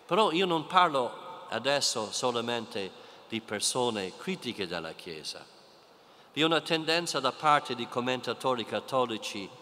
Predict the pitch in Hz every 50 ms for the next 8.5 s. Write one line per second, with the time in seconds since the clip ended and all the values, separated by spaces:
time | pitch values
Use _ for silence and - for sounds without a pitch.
0 | - - - - - - - - - 104 117 120 117 - - 101 107 143 143 -
1 | - - 120 120 - - 127 127 120 120 - 131 127 120 - - 127 101 - -
2 | 139 131 127 120 - - 120 117 117 - - 120 117 117 117 117 131 151 139 -
3 | - 90 80 73 - - - - - - - - - - - - - - - -
4 | - - - 120 127 123 123 123 117 - - 151 147 - 151 131 135 131 131 131
5 | 127 117 - - 147 139 131 123 117 110 110 107 - - 127 117 - - 139 131
6 | 131 123 123 120 120 - 151 147 131 127 120 110 110 107 - - 147 143 139 123
7 | 117 113 110 107 104 - - 147 147 139 110 90 90 90 85 76 - - - -
8 | - - - - 110 113 110 107 120